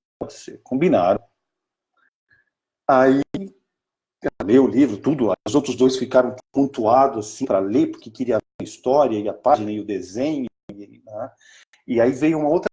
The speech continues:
a outra menina menorzinha, que acho que devia ter uns oito anos, alguma coisa assim, um doce de menina, uma graça. Se olhar lá na foto, é bem a menina do meio, depois eu mostro pra vocês. É, ela começou a ler. Aí ela já tá num passo a menos, ela tá começando a ler. Então ela lê silabicamente.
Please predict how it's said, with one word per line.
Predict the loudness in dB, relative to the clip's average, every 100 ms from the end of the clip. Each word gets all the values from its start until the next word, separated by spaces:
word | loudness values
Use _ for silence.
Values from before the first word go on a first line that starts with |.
| 2
a |
outra | 2 2
menina | -2 0 0
menorzinha, | 0 0 -2 -6 -8
que | -10
acho | -12
que | -14
devia | -14 -14
ter | _
uns | -20 -18
oito | -20 _ _ -14
anos, | -12 -12
alguma | -10 -8
coisa | -8
assim, | -10 -12
um | -12
doce | -2 -2 0 -6
de | -6
menina, | -6 -8 -12 _ _ _ -6
uma |
graça. | 0 0 0 -12 _ _ _ _ _ _
Se | 2
olhar | 4 6
lá | 4
na | 2
foto, | 2 -2 0
é |
bem | -2
a | -2 -2
menina | -4
do | -2
meio, | -2 -2 -2
depois | -6 -4 -4
eu | -4 -8 -10
mostro | -4 -4 -4
pra | -8
vocês. | -6 -8 -12 _ _ _ _ _ _ _ _ _ _ _ _ _
É, | 2 4 4 4 2 2 -2
ela | -8 -4
começou | -4 0 0
a |
ler. | 0 -2 0
Aí | 2
ela | 4 4
já | 2 _
tá | 0 2
num | 2 -2
passo | -4 -2 0
a | 0
menos, | -2 -2
ela | -6 -10
tá | -2
começando | 0 0 -2 -2 2 0
a |
ler. | 0 -4 -8 _
Então | -4 2
ela | 4
lê | 4 2
silabicamente. | 0 -2 -2 -2 -6 -4 -6 -8 -12